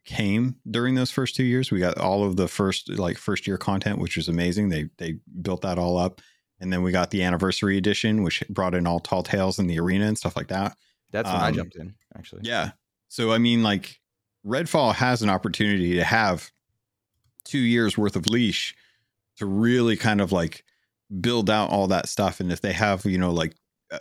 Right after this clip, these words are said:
Speaker 1: new stories where they find, like, nests of people in different areas or, or, you know, new bosses that have come as a result of the killing, you know, the vacuum that was created by us killing all the other vampire gods.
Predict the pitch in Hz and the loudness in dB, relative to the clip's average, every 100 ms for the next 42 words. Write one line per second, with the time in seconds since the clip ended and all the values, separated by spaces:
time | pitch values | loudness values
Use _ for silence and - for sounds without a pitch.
0 | - 110 104 107 104 - 104 104 101 101 | -10 -4 0 0 0 0 0 2 2 2
1 | 95 90 85 98 92 95 87 85 80 - | 2 2 0 0 2 0 0 -2 -4 -6
2 | 92 98 - - - - - 95 90 - | -2 -2 -4 -10 -10 -8 -4 -2 -2 -6
3 | - 90 95 92 90 92 92 87 92 92 | -10 -6 -2 0 0 -2 -2 0 0 2
4 | 90 90 85 80 - 85 85 87 82 92 | 0 0 -2 -2 -2 -2 -2 0 0 0
5 | 90 92 90 95 85 90 - 104 92 90 | 0 0 -2 -4 -4 -4 -4 -2 -2 0
6 | 87 87 82 85 - 87 92 - 95 90 | 0 -2 -2 -4 -4 -6 -6 -2 -2 -2
7 | 85 - - - 95 87 85 85 95 95 | -4 -8 -20 -16 -8 -4 -2 0 0 2
8 | 95 90 - - - 87 87 90 85 85 | 0 0 -2 -4 -2 -2 0 0 0 0
9 | 87 - - 107 92 85 85 90 90 95 | 0 -2 -2 0 0 0 0 2 2 2
10 | 98 - 107 104 107 110 113 | 0 0 -2 0 2 2 -2